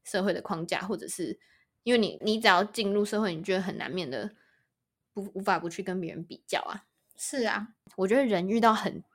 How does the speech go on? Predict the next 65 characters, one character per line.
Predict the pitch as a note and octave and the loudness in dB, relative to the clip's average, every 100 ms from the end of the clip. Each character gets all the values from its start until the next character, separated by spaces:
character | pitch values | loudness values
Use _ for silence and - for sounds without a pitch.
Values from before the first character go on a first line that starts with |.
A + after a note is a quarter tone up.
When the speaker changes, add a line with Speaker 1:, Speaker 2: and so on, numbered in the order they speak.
| _ | _
Speaker 1:
大 | - F3 D3 | 6 6 4
的 | D#3 | -2
事 | - E3 | -4 -2
情 | - E3+ | -4 -4
的 | D#3 D3 | -8 -10
时 | - - | -10 -10
候， | - C#3+ - - - - | -10 -12 -14 -14 -12 4
都 | B3 | 10
会 | C#4+ | 10
开 | C#4 C4 | 10 4
始 | A3 | 2
反 | G3+ G3 - E3 | 0 0 0 -4
思， | - | 0
特 | C#4 | 6
别 | G#3+ | 6
是 | A3 | 6
大 | A3 A3+ D#3+ | 4 2 2
的 | |
不 | - G#3 | 0 -2
好 | - | -2
的 | - | -4
事 | G#3+ F#3+ | -6 -6
情 | G3+ | -6
的 | F#3 | -4
时 | |
候， | G3 | -2
你 | F#3 | 4
就 | C4+ | 4
会 | |
开 | D4+ D4 | 6 2
始 | A#3 | -2
反 | F#3+ - - | -6 -8 -8
思 | F3 - E3+ E3+ - - _ _ _ _ _ | -8 -6 -6 -6 -8 -20 _ _ _ _ _
你 | F#3+ | -2
到 | F#3 G#3 | 2 2
底 | E3 | 4
做 | A3+ F#3+ | 4 4
错 | - F#3+ | 4 2
了 | D#3 | 2
什 | - | -2
么， | F2+ D2 | -8 -10
以 | B2+ | -8
至 | - | 0
于 | F3+ | 2
你 | C#3 | 2
今 | C#3+ D#3 | -2 -2
天 | E3 | 0
要 | D#3+ E3 | -2 -2
走 | - | -2
到 | F2 - | -4 -4
这 | - | -4
一 | - - _ | -6 -8 _
步。 | - - - - - | -8 -8 -10 -14 -2
对。 | - | 4
<laughs> | G3 A3+ - - - E4 - | 6 4 -4 -10 -8 6 10
然 | A3+ | 12
后 | D#4+ | 12
那 | G4 A4+ | 12 12
时 | G#4 | 12
候 | G#4 | 10
你 | D4 | 10
就 | D#4+ | 10
会 | F#4+ | 10
去 | G4+ | 8
想， | G4 A#3 E3 | 4 2 -6